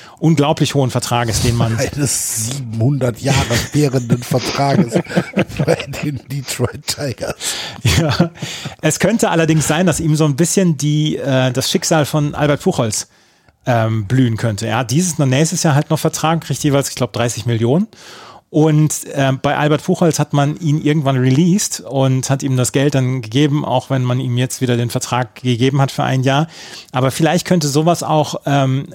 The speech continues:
Speaker 1: Miguel Cabrera dann blühen. Er ist nicht mehr die Offensivmaschine. Er, er kann, er kann noch als, als so ein bisschen Mentor für die ganz jungen Hitter, kann er noch,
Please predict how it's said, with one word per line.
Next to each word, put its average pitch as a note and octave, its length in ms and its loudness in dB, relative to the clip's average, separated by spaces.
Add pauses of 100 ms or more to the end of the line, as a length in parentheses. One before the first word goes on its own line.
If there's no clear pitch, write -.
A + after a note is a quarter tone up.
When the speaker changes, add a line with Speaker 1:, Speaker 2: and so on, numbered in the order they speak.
Speaker 1:
Miguel D3 280 2
Cabrera C3+ 600 0 (380)
dann B2+ 220 0
blühen. A2+ 300 0
Er C3+ 180 0
ist F#3 260 0
nicht F3+ 220 0
mehr C#3 200 2
die C#3 120 2
Offensivmaschine. A2+ 1080 -2
Er, B2 200 -4
er C#3 120 -2
kann, D#3+ 460 2
er C3+ 140 -4
kann D#3 180 0
noch D3 180 0
als, C3+ 460 -2
als C3+ 260 -2
so - 80 -2
ein C3+ 60 0
bisschen B2+ 240 2
Mentor F3 460 2
für D#3 160 0
die C3+ 100 2
ganz C#3 280 0
jungen E3 340 4
Hitter, G3 380 2 (480)
kann D3 160 2
er D3+ 100 4
noch, C#3+ 260 0